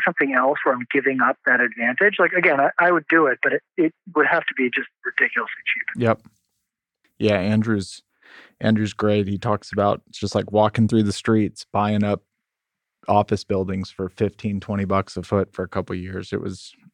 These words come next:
Speaker 2: it was his golden
Speaker 1: Oh.
Speaker 2: years.
Speaker 1: I could have, I honestly, I think I feel like you could talk to that guy for, like, three days.
Speaker 2: Uh, is there anything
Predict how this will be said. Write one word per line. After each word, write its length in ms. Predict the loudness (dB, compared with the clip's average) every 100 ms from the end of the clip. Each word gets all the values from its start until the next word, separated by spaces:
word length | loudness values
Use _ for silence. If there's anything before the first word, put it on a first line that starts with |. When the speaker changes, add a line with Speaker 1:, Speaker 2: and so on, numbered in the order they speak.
| _
Speaker 2:
it 80 | -8
was 160 | -6
his 180 | -6 -6
golden 280 | -4 0 2
Speaker 1:
Oh. 140 | 2 -2
Speaker 2:
years. 280 | -6 -12 -18 _ _ -20 _ _ _ _ 0
Speaker 1:
I 220 | 2 4
could 220 | 2 2
have, 160 | 2 0 -2 2
I 140 | 2 4
honestly, 360 | 2 4 2
I 80 | 2
think 60 | 2
I 100 | 2
feel 140 | 2
like 20 |
you 80 | 0
could 100 | 0 0
talk 160 | 0
to 40 | 0
that 100 | 0
guy 160 | 2 0
for, 80 | 0
like, 120 | -2 -4 -2
three 140 | -2
days. 560 | -2 -4 -12 -20 _ -20 -20 -20 -20 -20 _ _ _ _ 0
Speaker 2:
Uh, 380 | 6 6 6 4
is 220 | 2 4
there 180 | 4 4
anything 800 | 4 4 2 4 4 4 2